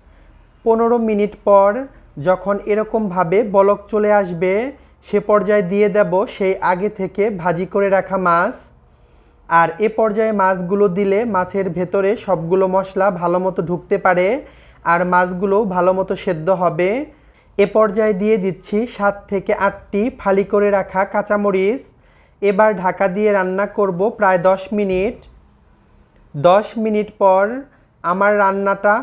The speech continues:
হয়ে গেছে। আর সব কিছু ভালো মতো সেদ্ধ হয়ে গেছে। দেখতেই পাচ্ছেন ঝোলটা কিছুটা কমে এসেছে। আমি ঝোলটা চেক করে নিয়েছি, সব কিছু ঠিক আছে। এ পর্যায়ে দিয়ে দিচ্ছি দুটো মাঝারি সাইজের টমেটো।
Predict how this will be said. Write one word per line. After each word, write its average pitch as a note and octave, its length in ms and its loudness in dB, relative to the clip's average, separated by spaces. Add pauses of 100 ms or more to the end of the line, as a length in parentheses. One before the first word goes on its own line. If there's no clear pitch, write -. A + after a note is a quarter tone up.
হয়ে F#3+ 300 0
গেছে। G3+ 320 -2 (640)
আর F3 180 2 (140)
সব F#3+ 140 2 (140)
কিছু G#3+ 240 -6 (160)
ভালো F#3 260 4
মতো G3 160 -2 (120)
সেদ্ধ E3+ 220 -4 (140)
হয়ে F#3+ 240 0
গেছে। F#3 300 0 (580)
দেখতেই F#3+ 500 0
পাচ্ছেন F#3+ 320 0 (120)
ঝোলটা F#3+ 360 0 (140)
কিছুটা G3+ 300 -4 (100)
কমে G#3 240 2 (140)
এসেছে। F#3+ 380 -4 (760)
আমি G#3 180 2 (160)
ঝোলটা G#3+ 420 2 (140)
চেক G3+ 140 0 (120)
করে G3+ 160 2 (100)
নিয়েছি, F#3+ 360 -2 (220)
সব F#3+ 160 -2 (120)
কিছু G3+ 180 -8 (120)
ঠিক G#3 140 -2 (160)
আছে। F#3+ 280 -2 (600)
এ G3+ 100 4 (100)
পর্যায়ে G#3+ 420 2
দিয়ে G#3+ 200 2
দিচ্ছি G3+ 300 -4 (200)
দুটো F#3+ 220 0 (120)
মাঝারি F#3+ 360 2 (100)
সাইজের F#3+ 420 2 (100)
টমেটো। F#3+ 440 0